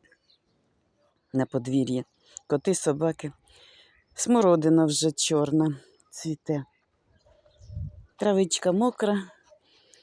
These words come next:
Сьогодні буду облаштовувати свій оцей квітничок. Хочу зроб-, зробити щось, ну, таке для душі, для розради. Щоб вийти, подивитися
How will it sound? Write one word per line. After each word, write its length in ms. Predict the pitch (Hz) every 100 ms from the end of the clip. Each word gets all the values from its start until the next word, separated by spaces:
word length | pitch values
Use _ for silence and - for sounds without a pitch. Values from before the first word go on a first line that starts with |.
| _
Сьогодні 500 | - 220 208 190 196
буду 400 | 180 190 180 185
облаштовувати 960 | 180 165 180 - - 180 170 165 160 180
свій 340 | - 175 175
оцей 300 | 156 - 175
квітничок. 760 | 156 156 151 170 - 220 - - _ _ _ _ - - _
Хочу 320 | - 196 196
зроб-, 460 | 170 185 185 175 175
зробити 540 | 165 190 180 208 185
щось, 420 | - 180 165 - -
ну, 100 | 370
таке 300 | - - 190
для 200 | 160 175
душі, 440 | 151 160 - 180 - _ _ _ _ _ _ _ - _ -
для 240 | 175 185
розради. 680 | 185 175 165 160 156 165 160 _ _ _ _ _ _ _ _ _ _ _ _ _ _ _ _ _ _ _ _ _ _ _ _ _ _ _ -
Щоб 300 | - 190 180
вийти, 300 | 226 208 190
подивитися 800 | 170 165 170 196 - 170 165